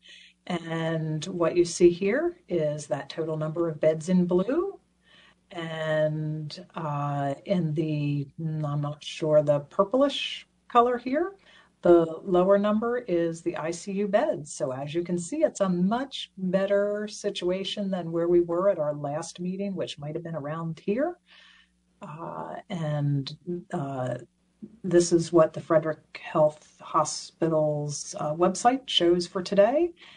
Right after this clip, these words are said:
And now I would like to turn it over to Doctor Weisar for,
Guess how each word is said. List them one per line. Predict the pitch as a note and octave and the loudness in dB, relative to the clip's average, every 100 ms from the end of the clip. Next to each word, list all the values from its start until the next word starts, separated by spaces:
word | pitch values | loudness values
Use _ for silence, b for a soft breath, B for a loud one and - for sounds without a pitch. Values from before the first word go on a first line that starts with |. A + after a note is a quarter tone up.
| B _ | B _
And | F3 E3+ D#3+ | -6 -4 -2
now | D#3+ G#3 C#4+ D4+ | -2 -2 -4 -6
I | D#3 C#3+ | -6 -6
would | D#3 | -4
like | C#3 C#3+ - | -4 -6 -8
to | C3 | -12
turn | - E3 C#3+ | -10 -6 -4
it | |
over | D3+ E3 G3+ G3 | -2 -4 -8 -12
to | - F3+ | -2 0
Doctor | F3 E3+ E3+ F3 F3 | 2 0 0 0 0
Weisar | E3+ F3 F#3 - A3 C4+ | 0 -2 -2 -4 -4 -4
for, | - F#3 F3 F3+ F#3 | -8 -4 -2 -2 -4